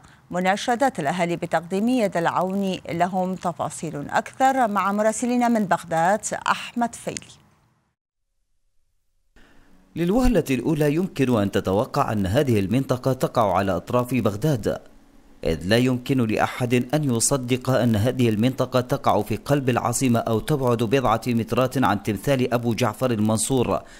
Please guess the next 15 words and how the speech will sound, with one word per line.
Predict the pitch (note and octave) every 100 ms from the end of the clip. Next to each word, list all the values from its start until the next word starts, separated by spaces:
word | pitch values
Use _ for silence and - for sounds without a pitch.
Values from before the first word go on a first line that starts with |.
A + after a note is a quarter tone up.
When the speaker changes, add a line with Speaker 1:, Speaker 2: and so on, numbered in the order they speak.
| -
Speaker 2:
في | - G3
منطقة | C3+ A2+ A#2 A#2 G#2+
المنصور. | A2 G2 F#2 - E2+ - - - - - - - - -
إنها | G2 D#2+ D#2+ G2+
منطقة | G#2+ G#2+ D3 - C#3 B2+
حي | E3 D3
النواب | B2+ A#2 G#2+ C3+ D3
أو | B2+ C3
العناب. | B2+ G#2 A#2+ E3+ A2 F2 - - - - - _ _ - - - -
الخدمات | E2+ - D#2+ G2 A#2 -
هنا | G#2 A#2 B2
مفقودة | A#2 G#2+ - C3 A#2+ A#2
ومناشدات | B2+ D3 G#2+ G#2 G2 - G#2 C3 C3+
الأهالي | C3+ A#2 A#2 A2+ G2+
كثيرة. | - A#2+ F2 D#2 -